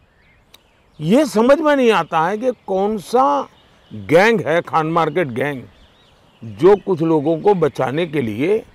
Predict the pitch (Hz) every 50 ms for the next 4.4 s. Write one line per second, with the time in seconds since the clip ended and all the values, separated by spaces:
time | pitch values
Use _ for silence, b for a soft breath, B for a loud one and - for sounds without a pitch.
0 | - - _ - _ _ _ _ _ _ - 160 139 - - 160 156 131 180 190
1 | 208 208 254 240 196 180 180 185 202 202 185 285 277 214 220 208 214 208 - 220
2 | 185 139 127 123 - _ _ _ _ _ _ _ _ _ _ _ _ _ _ _
3 | _ _ _ - - 196 196 226 254 285 311 285 247 247 247 247 302 294 302 285
4 | 262 220 196 269 254 220 269 277